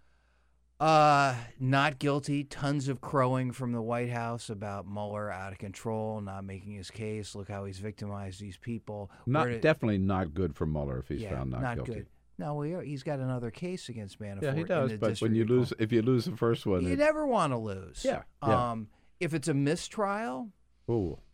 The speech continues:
Speaker 1: you know,
Speaker 2: I hadn't thought about
Speaker 1: then,
Speaker 2: that,
Speaker 1: then
Speaker 2: right.
Speaker 1: what happens? You know, you know they're gonna try him again.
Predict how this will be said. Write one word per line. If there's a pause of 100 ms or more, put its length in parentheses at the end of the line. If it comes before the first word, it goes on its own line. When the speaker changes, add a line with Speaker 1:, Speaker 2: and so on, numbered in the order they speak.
(580)
Speaker 1:
you
know,
Speaker 2:
I
hadn't
thought
about
Speaker 1:
then,
Speaker 2:
that,
Speaker 1:
then
Speaker 2:
right.
Speaker 1:
what
happens?
You
know,
you
know
they're
gonna
try
him
again.